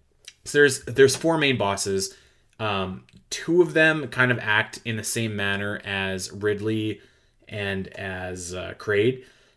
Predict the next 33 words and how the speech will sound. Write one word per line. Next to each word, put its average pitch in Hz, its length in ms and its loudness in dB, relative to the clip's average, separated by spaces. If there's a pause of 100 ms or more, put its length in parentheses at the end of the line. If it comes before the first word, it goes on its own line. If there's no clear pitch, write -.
in 110 340 -2
that 104 500 0
they're, 110 380 4
you 123 160 -2
need 139 200 2
to 135 60 -4
defeat 120 400 0
the 110 60 -10
two 123 300 0
of 120 80 4
them 123 340 2
to 113 100 -8
gain 104 300 -6
access 98 640 -6
to, 107 60 -4
like, 98 260 -4 (500)
the 110 140 0
last 98 600 2
part 101 460 0
of, 95 560 -4
uh, 85 460 -12 (360)
of, 98 360 -6
of 104 140 -6
the 113 60 -2
Boneyard 98 600 0
before 107 260 0
you 98 80 0
can 95 140 -8
get 98 120 -2
into 95 200 -6
the 92 60 -12
Metroid - 400 -12
Hive. - 280 -16